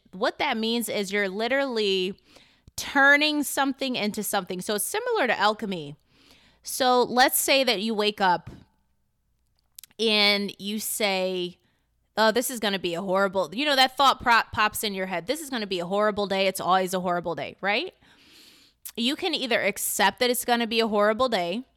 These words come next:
or you can do something to where it's not gonna be a horrible day. So what I like to do is, in order to make my day positive, what do I, what, what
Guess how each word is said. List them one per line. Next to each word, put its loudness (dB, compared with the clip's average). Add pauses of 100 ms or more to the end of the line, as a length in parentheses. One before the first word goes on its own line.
(800)
or 2 (180)
you -4
can -2 (160)
do -2
something -2
to -8
where -2
it's -6
not -2
gonna -4
be -4
a -2
horrible -4
day. -6 (200)
So -2
what 0
I 4
like -4
to -8
do -6
is, -4 (420)
in -4
order 0
to 0
make 0
my 0
day 0
positive, -2
what -4
do -4
I, 2
what, -6
what -2